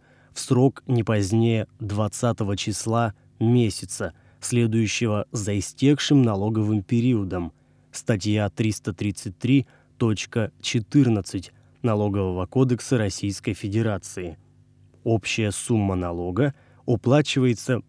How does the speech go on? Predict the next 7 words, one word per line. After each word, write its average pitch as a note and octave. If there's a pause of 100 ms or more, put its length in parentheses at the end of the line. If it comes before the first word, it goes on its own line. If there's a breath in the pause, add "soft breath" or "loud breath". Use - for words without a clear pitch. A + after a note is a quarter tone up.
по A2
местонахождению G#2+
объекта G#2+ (160)
налогообложения. F#2 (1400)
Упрощённая G#2+
система C#3+ (240 soft breath)
налогообложения. G2+